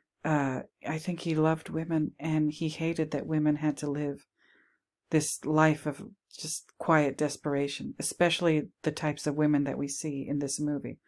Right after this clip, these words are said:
<sighs> You, you, you said a mouthful, Richland Law.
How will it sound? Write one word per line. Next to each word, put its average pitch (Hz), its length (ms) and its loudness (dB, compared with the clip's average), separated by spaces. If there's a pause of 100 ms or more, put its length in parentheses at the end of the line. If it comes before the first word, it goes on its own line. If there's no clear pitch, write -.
(1200)
<sighs> 214 360 4 (260)
You, 202 280 6
you, 233 320 8
you 214 280 6
said 202 240 4
a 156 60 6
mouthful, 160 580 2
Richland 139 480 0
Law. 135 220 -4